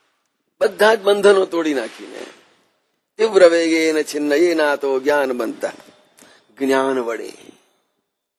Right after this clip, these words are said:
એ બધા જ સંબંધો તૂટી જાય.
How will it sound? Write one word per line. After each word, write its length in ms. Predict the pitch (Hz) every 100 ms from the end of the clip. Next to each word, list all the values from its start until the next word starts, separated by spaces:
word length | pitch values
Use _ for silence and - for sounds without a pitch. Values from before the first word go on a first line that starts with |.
| _ _ _ _ _ -
એ 40 | 117
બધા 440 | 123 120 170 180
જ 20 |
સંબંધો 720 | 165 151 143 143 139 135 101 - _ _ _ _ _
તૂટી 180 | _ _
જાય. 360 | _ - -